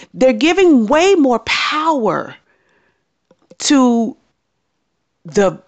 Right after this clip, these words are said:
virus than to our God. And so here is what was done. You know,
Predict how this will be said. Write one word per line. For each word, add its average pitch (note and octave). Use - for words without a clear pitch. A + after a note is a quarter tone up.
virus A3+
than A3
to A#3+
our -
God. C#4
And A3+
so G#3+
here F4+
is A#3
what A3+
was F3+
done. B3
You A#3+
know, D4+